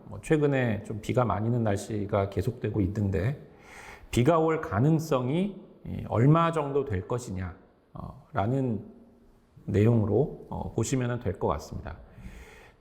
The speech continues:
또 영향이라는 개념은 이런 비가 올 가능성에도 불구하고, 어,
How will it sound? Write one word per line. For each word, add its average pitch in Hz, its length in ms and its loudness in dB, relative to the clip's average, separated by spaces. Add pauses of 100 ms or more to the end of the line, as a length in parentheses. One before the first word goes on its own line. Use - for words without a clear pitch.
또 147 160 8
영향이라는 156 680 2
개념은 117 560 -4 (440)
이런 123 340 2
비가 147 300 2
올 180 300 0
가능성에도 139 720 -4
불구하고, 113 1120 -2
어, - 340 -12